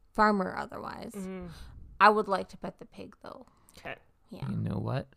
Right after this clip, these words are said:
Speaker 3: Your farmer husband sells the pig. You find out where the pig gets sold to, and then you free them from there. The pig runs all the way home, and then your husband sells the pig again. And repeat.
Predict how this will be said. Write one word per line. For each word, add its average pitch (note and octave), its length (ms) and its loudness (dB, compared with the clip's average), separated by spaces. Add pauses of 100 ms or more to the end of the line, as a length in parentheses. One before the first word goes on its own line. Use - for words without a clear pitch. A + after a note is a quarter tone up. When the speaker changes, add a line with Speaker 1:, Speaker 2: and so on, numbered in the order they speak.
(720)
Speaker 3:
Your A#2+ 340 -6
farmer A2+ 500 -4
husband G2+ 560 -6
sells G2+ 380 -8
the A#2+ 80 -6
pig. C#3+ 420 -4 (300)
You A2 200 -4
find A2+ 340 -2
out G2+ 140 -4
where G2 120 -4
the G2 120 -4
pig G2+ 240 -2
gets - 260 -10
sold G2 240 -6
to, B2+ 380 -6
and G#2+ 120 -2
then G2+ 120 -2
you F#2+ 80 -4
free C3+ 280 -2
them A#2+ 200 2
from G2+ 300 -2
there. G2 420 -2 (560)
The G2 80 -10
pig G#2+ 320 -4
runs G2 240 -6
all A2 200 -6
the G#2 140 -8
way G2+ 160 -6
home, A2+ 380 -4 (460)
and A2+ 120 -2
then G2+ 120 -2
your F#2+ 120 -4
husband G2+ 460 -8
sells G2+ 280 -10
the G2+ 80 -10
pig G2+ 400 -6
again. G#2+ 300 -6 (800)
And B2 100 0
repeat. G2+ 360 2